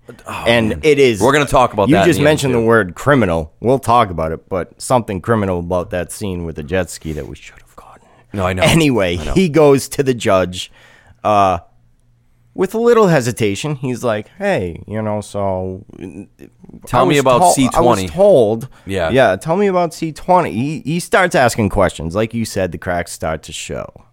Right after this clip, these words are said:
Speaker 1: Yeah, and you can tell Renslayer does not want him
Speaker 2: She's
Speaker 1: to
Speaker 2: like
Speaker 1: she's like, yeah, she is trying to steer him away from this.
Speaker 2: She's like John Taffer. "Shut it down.
Speaker 1: <laughs>
Speaker 2: Shut it down now." <laughs>
Speaker 1: And,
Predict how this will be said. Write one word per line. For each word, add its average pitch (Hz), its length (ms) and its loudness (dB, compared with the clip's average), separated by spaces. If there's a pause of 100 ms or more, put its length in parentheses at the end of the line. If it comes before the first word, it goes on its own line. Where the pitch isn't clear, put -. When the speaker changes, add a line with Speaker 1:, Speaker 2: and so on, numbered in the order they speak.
(460)
Speaker 1:
Yeah, 113 140 0
and 98 120 0
you 127 80 0
can 123 160 -4
tell 113 580 2 (480)
Renslayer 107 640 -2
does 85 220 -8
not 104 600 -2 (420)
want 104 360 -4
him 90 380 -8 (800)
Speaker 2:
She's 110 220 -14
Speaker 1:
to 123 60 -2
Speaker 2:
like 95 400 -4
Speaker 1:
she's 104 280 -6
like, 110 160 -2
yeah, 104 200 4
she 160 220 -8
is 151 120 -2
trying 131 260 0
to 104 60 -6
steer 127 320 -2
him 113 80 -4
away 104 240 0
from 117 200 -6
this. 113 220 -4
Speaker 2:
She's 113 220 -6
like 120 160 -2
John 101 260 0
Taffer. 92 380 -2
"Shut 233 340 2
it 233 160 0
down. 156 500 2 (100)
Speaker 1:
<laughs> - 100 -6
Speaker 2:
Shut 214 200 2
it 220 120 0
down 214 280 2
now." 208 420 2 (220)
<laughs> 160 180 -2 (180)
Speaker 1:
And, 113 420 0